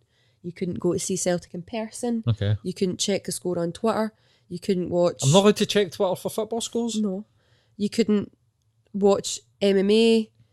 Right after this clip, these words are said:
Speaker 1: you could, uh, U F C, none of that.
Speaker 2: Okay.
Speaker 1: No form of sport.
Speaker 2: Easy.
Speaker 1: And then the third one is, I was gonna make it just no smartphone, but I might extend it to no technology.
Speaker 2: Oh,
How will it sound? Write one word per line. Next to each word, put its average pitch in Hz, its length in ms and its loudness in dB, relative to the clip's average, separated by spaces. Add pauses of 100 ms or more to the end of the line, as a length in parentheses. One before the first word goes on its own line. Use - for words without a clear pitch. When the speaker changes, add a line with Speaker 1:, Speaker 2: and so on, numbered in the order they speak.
(380)
Speaker 1:
you 190 100 -8
could, - 160 -2
uh, 180 260 0
U 196 180 4
F 185 140 2
C, 214 460 2 (540)
none 190 240 2
of 202 80 0
that. 220 300 -2
Speaker 2:
Okay. 202 220 4
Speaker 1:
No 196 180 6
form 196 260 2
of 196 60 -2
sport. 180 400 -2 (180)
Speaker 2:
Easy. 110 300 0 (440)
Speaker 1:
And 202 140 0
then 196 160 2
the 190 60 0
third 202 340 0
one 233 280 2 (880)
is, 175 340 2 (1200)
I 202 60 -2
was 185 140 0
gonna 254 240 6
make 311 260 4
it 226 120 0
just - 640 0 (360)
no 196 300 4
smartphone, 220 720 0 (600)
but 208 100 -10
I 202 60 -4
might 196 320 -2
extend 190 480 -4
it 226 180 -2
to 202 100 -2
no 180 240 0
technology. 185 720 -8
Speaker 2:
Oh, 165 240 0